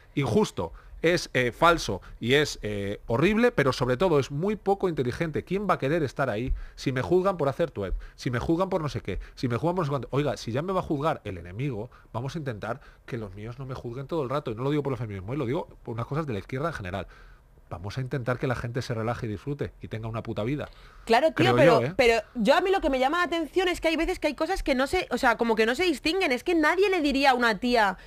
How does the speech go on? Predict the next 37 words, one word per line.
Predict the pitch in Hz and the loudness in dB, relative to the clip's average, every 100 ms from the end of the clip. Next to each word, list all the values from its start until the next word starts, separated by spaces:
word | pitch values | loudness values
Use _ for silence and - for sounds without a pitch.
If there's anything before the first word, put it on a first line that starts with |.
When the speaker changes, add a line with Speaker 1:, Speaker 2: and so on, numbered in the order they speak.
| - - | -4 2
Speaker 2:
que | 233 | 2
no | 247 | 4
se | 226 | 2
ponga | 233 226 | 4 2
en | 208 | 2
bikini | - 226 214 | 0 0 4
para | 214 | 6
ir | 208 | 8
a | 208 | 6
la | 196 | 6
playa | 214 208 180 | 4 4 4
porque | 208 208 | 2 2
los | 196 - | 0 0
tíos | 214 | 0
se | 185 | 2
van | 190 | 0
a | 180 | 0
hacer | 190 - | 2 4
pajas | 151 | 6
con | 147 | 6
Speaker 1:
Evidenteme-, | 180 208 226 415 | 6 6 6 6
Speaker 2:
ella. | 440 | 8
Speaker 1:
evidentemente. | 151 156 220 202 147 190 240 | 8 6 4 2 2 2 4
Speaker 2:
Digo, | 247 - | 4 4
coño, | 285 381 392 247 | 4 6 4 2
es | 220 | 0
que | 359 | 0
podemos | - 240 247 381 480 | 4 4 4 2 2
intentar | 415 359 294 294 | 2 2 4 4
como | 277 254 240 - - - | 4 4 2 0 -10 -18
separar | - 262 247 226 220 | 0 2 6 6 6
las | 196 - | 4 2
cosas. | 190 180 | 2 8
Speaker 1:
Pero | 180 | 8
¿y | 381 | 8
si | 196 | 6
sí? | 175 269 277 208 | 4 4 4 4